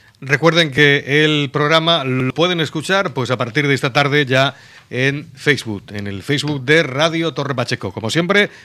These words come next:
nuestra recomendación, practiquen deporte en las instalaciones deportivas municipales, repartidas por todo el municipio, y la próxima semana aquí estaremos con todos ustedes para hablarles de nuevo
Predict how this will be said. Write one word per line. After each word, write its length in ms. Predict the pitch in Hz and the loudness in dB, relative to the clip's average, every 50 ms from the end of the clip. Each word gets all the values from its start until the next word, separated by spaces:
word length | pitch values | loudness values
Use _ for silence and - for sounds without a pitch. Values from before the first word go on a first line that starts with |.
| - - _ | -20 -20 _
nuestra 320 | - 117 131 135 - 151 | -8 -4 -4 0 0 0
recomendación, 680 | 139 143 135 143 143 135 135 123 - 147 165 175 180 - - - - - - _ | 0 2 0 0 0 0 0 0 0 0 0 0 -2 -6 -10 -16 -20 -20 -14 _
practiquen 880 | - 127 131 120 - - _ - 175 170 170 156 156 156 151 147 143 135 | -2 -2 -2 -2 -4 -8 _ -4 -4 -4 0 0 2 2 2 0 -2 0
deporte 560 | 131 139 120 - 165 160 160 139 - 175 175 | 0 -2 0 2 2 2 2 0 -2 -2 -2
en 60 | 170 160 | 0 -2
las 160 | 151 135 139 | -2 -4 -4
instalaciones 460 | 131 - 147 139 131 - 147 147 131 | -4 -2 0 -2 0 -2 -2 -4 -4
deportivas 500 | 139 131 131 123 - - 147 147 143 117 | -4 -4 -4 -4 -2 -2 0 0 0 0
municipales, 720 | 131 131 123 110 120 113 113 147 151 160 175 185 180 - - - - - - - | 0 -4 -4 -4 -4 -2 0 2 2 2 0 -2 -4 -6 -14 -20 -20 -20 -20 -18
repartidas 840 | - 107 101 120 104 - 101 101 101 - 139 139 135 131 123 110 - - - - _ _ _ _ | -18 -10 -8 -6 -6 -6 -6 -6 -4 -2 0 2 4 4 4 2 -2 -10 -20 -20 _ _ _ _
por 480 | 123 120 120 120 120 123 120 113 110 - - _ _ _ _ _ | 0 0 2 2 2 2 0 -2 -4 -10 -16 _ _ _ _ _
todo 260 | 165 165 160 151 143 | 2 2 4 2 2
el 60 | 139 | 0
municipio, 640 | 139 165 165 156 120 156 156 135 143 165 190 196 170 - - - _ _ | -2 -4 -4 -4 -4 -4 -4 -2 -2 -2 -2 -2 -6 -8 -16 -20 _ _
y 340 | _ - 143 156 185 175 131 - | _ -6 -4 -4 -4 -6 -8 -8
la 240 | 127 127 127 120 - | -2 0 0 0 0
próxima 640 | 147 143 160 - - 151 147 143 139 135 127 127 120 | 0 -4 -4 -2 -2 0 2 4 4 4 4 4 2
semana 300 | - 131 131 165 175 165 | 0 0 0 2 0 0
aquí 100 | 139 127 | -2 0
estaremos 380 | - 151 143 156 143 123 - | -2 0 0 0 0 -2 -2
con 100 | 127 117 | -4 -4
todos 240 | 107 139 143 135 113 | -4 -2 -4 -2 -4
ustedes 380 | 123 113 - 156 160 170 170 - | -6 -4 -2 -2 -2 -2 -4 0
para 240 | - 156 170 165 | 2 2 2 4
hablarles 420 | 151 139 143 151 156 156 156 156 131 | 2 2 2 0 0 2 0 0 2
de 100 | 139 131 | 2 2
nuevo 380 | 123 131 139 135 143 143 139 | 2 2 2 2 2 2 0